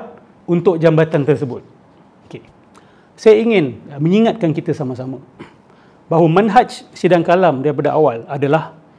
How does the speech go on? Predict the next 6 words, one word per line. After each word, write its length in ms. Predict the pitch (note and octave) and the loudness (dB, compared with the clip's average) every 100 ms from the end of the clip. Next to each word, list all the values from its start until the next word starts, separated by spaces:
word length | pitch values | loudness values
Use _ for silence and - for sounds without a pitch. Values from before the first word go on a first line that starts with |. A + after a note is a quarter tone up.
| _ _ - - _ - | _ _ -20 -20 _ -6
kita 640 | G3 - C4 C4 C4+ - - _ _ _ _ _ _ _ _ E3+ | -4 4 8 8 6 -2 -20 _ _ _ _ _ _ _ _ 4
nak 240 | A#3 - | 4 4
kerjasama, 560 | G3+ G#3 G3+ F3 F3 B3+ - - _ _ _ _ _ _ - | 2 4 6 6 4 2 -6 -20 _ _ _ _ _ _ -4
kita 320 | A3 B3+ A#3+ | -2 2 2
kena 560 | A3+ G#3+ G#3 G3+ G3 - _ _ _ _ _ _ _ _ _ _ - | 4 4 2 0 -6 -20 _ _ _ _ _ _ _ _ _ _ -4
kritik 560 | - C4+ C#4 D4 C#4+ | 4 4 6 4 4